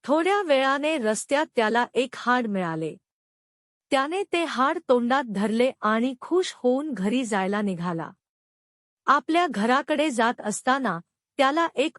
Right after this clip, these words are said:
ओढा लागला. ओढ्याच्या पाण्यात त्याला आपलीच प्रतिमा दिसली. पण त्या लोभी कुत्र्याला वाटलं की ते दुसरा कुत्रा आहे आणि त्याच्या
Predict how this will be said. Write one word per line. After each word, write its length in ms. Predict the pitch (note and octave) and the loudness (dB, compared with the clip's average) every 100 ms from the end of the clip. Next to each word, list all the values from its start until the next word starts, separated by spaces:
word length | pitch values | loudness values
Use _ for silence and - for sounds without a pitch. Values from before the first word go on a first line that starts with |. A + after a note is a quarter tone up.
| - | 2
ओढा 300 | A3+ G3+ B3 | 2 4 2
लागला. 420 | G3 E3+ E3+ D3 - _ _ _ _ _ _ _ _ | 0 -2 -6 -6 -14 _ _ _ _ _ _ _ _
ओढ्याच्या 540 | A3+ B3+ A#3 D#4+ F4 F4 | 4 4 4 2 2 2
पाण्यात 440 | - A3+ A#3+ C#4+ - | 4 4 2 0 0
त्याला 300 | A3 G#3+ B3+ - | 2 4 2 2
आपलीच 520 | G3 F#3+ A#3+ D#4+ - - | 0 0 -2 -2 -4 -2
प्रतिमा 440 | A3+ B3+ A#3+ A3+ | 0 2 2 2
दिसली. 460 | F#3+ E3+ F#3+ E3+ F#3 _ _ _ _ _ _ _ _ _ | 0 -4 -4 -6 -8 _ _ _ _ _ _ _ _ _
पण 180 | E4 F#4+ | 0 2
त्या 140 | F#4 F#4 | 2 2
लोभी 420 | C#4 A3 G#3+ D#4+ | 4 2 2 0
कुत्र्याला 600 | - B3+ B3 B3 C4+ C#4+ | 0 -2 0 2 2 0
वाटलं 400 | A3 G3+ G3+ C4 - | 2 0 0 -6 -4
की 140 | C#4+ C4 | -6 -2
ते 120 | D4+ | -4
दुसरा 480 | B3 G3 G#3 B3+ C#4 - | -2 -2 -2 -2 -2 -2
कुत्रा 340 | A3+ F#3+ A#3+ | -6 -2 0
आहे 400 | A3 F#3+ F3 F#3+ - _ _ _ | 0 -2 -2 -6 -8 _ _ _
आणि 280 | B3 D#4 G4 D#4+ | 2 2 0 0
त्याच्या 320 | C4+ B3 D#4 | 0 0 -2